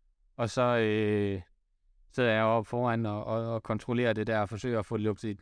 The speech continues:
lukket de rigtige ryttere afsted, og så lige pludselig så er den knækket bag ved mig, og så har vi kørt femogtyve mand væk. Og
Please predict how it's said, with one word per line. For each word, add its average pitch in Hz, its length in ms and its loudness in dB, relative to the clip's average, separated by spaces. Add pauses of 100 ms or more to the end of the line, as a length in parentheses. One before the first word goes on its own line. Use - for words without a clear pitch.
lukket 113 280 0
de 110 120 0
rigtige 117 300 0
ryttere 117 260 2
afsted, 117 300 -2
og 117 100 -2
så 117 80 -6
lige 120 140 0
pludselig 117 260 -2
så 120 100 -2
er 117 120 4
den 110 140 -4
knækket 123 400 0
bag 120 200 2
ved 113 100 0
mig, 117 180 0
og 98 80 -6
så - 80 -6
har 113 40 -4
vi 110 80 -4
kørt 113 240 -2
femogtyve 117 380 -2
mand 110 200 0
væk. 107 160 0 (840)
Og 127 80 -6